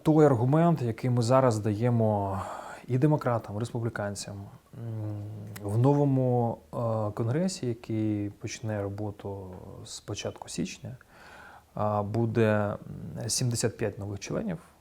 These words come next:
а, буде невелика, а, перевага республіканців, на там декілька голосів. Але все одно,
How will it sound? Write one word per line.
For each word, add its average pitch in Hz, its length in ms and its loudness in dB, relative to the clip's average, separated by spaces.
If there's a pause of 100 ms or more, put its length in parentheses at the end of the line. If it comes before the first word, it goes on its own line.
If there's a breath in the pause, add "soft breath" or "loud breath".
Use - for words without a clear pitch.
(220)
а, 113 200 0
буде 117 320 0
невелика, 127 800 6 (640)
а, 107 300 -2
перевага 107 580 2
республіканців, 147 800 -4 (500)
на 113 160 -6
там - 160 -18
декілька 110 380 -4
голосів. 104 440 -8 (960 loud breath)
Але 131 280 10
все 147 220 2
одно, 156 800 6